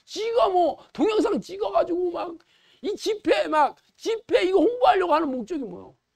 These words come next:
결국은 자기 이름을 내려고 하는 거지. 진짜 성령이 하시는 거라면 그렇게 할 필요가 뭐 있어? 우리 영상교도 뭐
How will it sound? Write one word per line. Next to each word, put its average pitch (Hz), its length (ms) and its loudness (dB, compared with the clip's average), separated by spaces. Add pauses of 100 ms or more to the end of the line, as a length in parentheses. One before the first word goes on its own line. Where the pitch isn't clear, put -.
(1400)
결국은 453 500 0
자기 359 380 0
이름을 381 320 -2
내려고 294 380 -6
하는 262 200 -8
거지. 214 560 -12 (280)
진짜 453 340 -2
성령이 480 420 -4
하시는 370 320 -2
거라면 302 300 -4
그렇게 415 180 -10
할 440 120 -4
필요가 330 260 -12
뭐 269 160 -8
있어? - 240 -20 (880)
우리 370 200 -2
영상교도 349 760 -4 (200)
뭐 294 280 -6